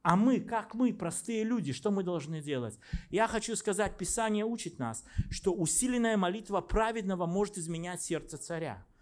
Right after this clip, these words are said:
И я думаю, наша позиция — это молиться. Ну, гражданский долг, пожалуйста, надо исполнять. Но я сейчас говорю не о гражданском долге. Я говорю о нашем статусе как верующих людей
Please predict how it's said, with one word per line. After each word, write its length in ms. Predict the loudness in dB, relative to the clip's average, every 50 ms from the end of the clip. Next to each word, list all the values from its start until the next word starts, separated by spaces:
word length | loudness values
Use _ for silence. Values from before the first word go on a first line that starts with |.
| -20 -20 -20 -20 -12 -4
И 260 | -2 0 0 -2 -4 -2
я 200 | 2 2 2 2
думаю, 380 | 4 6 8 8 10 10 8 8
наша 320 | 6 2 2 0 0 -2
позиция — 520 | -2 -2 -2 -2 0 -2 -4 -2 -2 -4 -2
это 120 | -2 0
молиться. 540 | 2 2 4 4 2 0 -2 -6 -8 -8 -6
Ну, 320 | -4 -4 -4 -6 -8 -12 -20 _
гражданский 580 | -10 -4 -4 -4 -2 0 -2 -2 -2 -2 -4 0
долг, 280 | 4 6 6 4 4 0
пожалуйста, 500 | -4 0 0 0 0 0 -2 -4 -6 -6
надо 260 | -6 -6 -6 -6 -8
исполнять. 520 | -8 -10 -10 -8 -6 -4 -4 -4 -6 -6 -8 -14 -20 -14 -6
Но 80 | 0 2
я 160 | 4 4 4
сейчас 180 | 2 0 0
говорю 240 | 0 2 2 2 2
не 80 | 2 0
о 80 | 0
гражданском 800 | 2 2 2 2 2 2 2 2 2 2 2 0 0 2 0 0
долге. 400 | 0 0 0 -2 -4 -6 -8 -12 -16 -20 -20 -14 -4
Я 240 | 6 8 8 8 10
говорю 400 | 8 6 6 6 6 4 4 2
о 160 | 2 2 2
нашем 380 | 2 2 0 0 0 -2 -2
статусе 600 | -2 -2 0 2 2 2 2 2 -2 -4 -4 -6 -8 -10 -14 -4 -2
как 200 | -2 -2 -2 -4 -2
верующих 680 | 4 6 8 8 8 8 6 4 0 -2 -6 -8 -8 -6
людей 680 | -4 -2 -2 -2 0 0 0 0 0 -4 -8 -14 -18